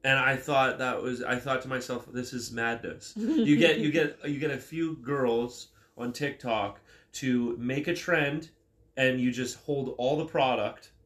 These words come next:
Speaker 2: Yep.
Speaker 1: And you just, you just pay them to use it, and then every single other person's gonna follow that.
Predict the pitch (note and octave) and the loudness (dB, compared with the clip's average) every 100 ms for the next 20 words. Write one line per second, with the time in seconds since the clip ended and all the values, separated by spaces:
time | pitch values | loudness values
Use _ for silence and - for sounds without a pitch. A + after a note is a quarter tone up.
0 | D#3+ D#3 E3+ - - _ - C3 C3+ B2+ | -14 -10 -10 -12 -20 _ -2 2 4 2
1 | B2+ - B2 B2 B2 G#2+ - - C3+ B2 | 0 -2 0 0 -2 -6 -14 -6 -2 0
2 | C3+ - D#3 D3+ D3 C3 B2+ D3 B2+ A#2+ | -2 -2 2 2 2 0 2 4 4 2
3 | A#2 - - B2+ B2+ B2+ B2 - C#3+ C3 | -2 -4 -6 -2 0 0 0 0 0 2
4 | C#3+ D3+ D3 D#3+ D3 C3+ C3 B2 C3 B2+ | 2 2 0 -2 -2 -2 -4 -2 -2 -4
5 | C3 B2 - B2+ B2 A#2+ - - A2+ A#2+ | -4 -6 -4 -8 -6 -6 -8 -2 0 2
6 | C#3 D#3 F3 F#3+ G3+ | 0 0 0 -2 -4